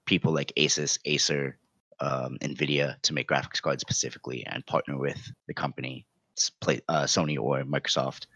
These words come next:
to make graphics card for it that are better, whatever you have. And I think, I think that's the way it needs to go.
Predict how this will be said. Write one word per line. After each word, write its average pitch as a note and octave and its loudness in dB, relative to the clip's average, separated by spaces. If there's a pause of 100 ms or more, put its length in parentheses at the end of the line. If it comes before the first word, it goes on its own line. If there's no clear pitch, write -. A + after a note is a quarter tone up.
(240)
to E2 2
make D#2+ 0
graphics - 2
card - -2
for F2+ 6
it - -2
that C2 -2
are C#2+ -2
better, G#2 12 (280)
whatever D2 4
you C#2 -2
have. C#2 2 (680)
And D#2 4
I D#2+ 6
think, D#2 -4
I E2+ 10
think D#2+ 4
that's D2 4
the D2+ -4
way D2 4
it B1 0
needs D2 -2
to - -6
go. D2 2